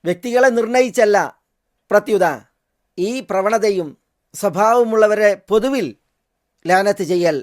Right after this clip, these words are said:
അവരുടെ മേൽ അള്ളാഹുവിൽ നിന്നുള്ള ലാനത്ത് അഥവാ അള്ളാഹുവിൻ്റെ കാരുണ്യത്തിൽ നിന്ന്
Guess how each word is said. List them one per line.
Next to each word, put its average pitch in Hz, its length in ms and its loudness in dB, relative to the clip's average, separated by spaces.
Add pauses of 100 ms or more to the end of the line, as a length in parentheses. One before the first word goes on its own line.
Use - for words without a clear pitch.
(140)
അവരുടെ 175 280 0
മേൽ 185 260 -2
അള്ളാഹുവിൽ 185 560 -2
നിന്നുള്ള 196 360 -2
ലാനത്ത് 220 560 0 (540)
അഥവാ 170 300 0 (100)
അള്ളാഹുവിൻ്റെ 226 560 -2
കാരുണ്യത്തിൽ 233 680 0
നിന്ന് 247 240 -4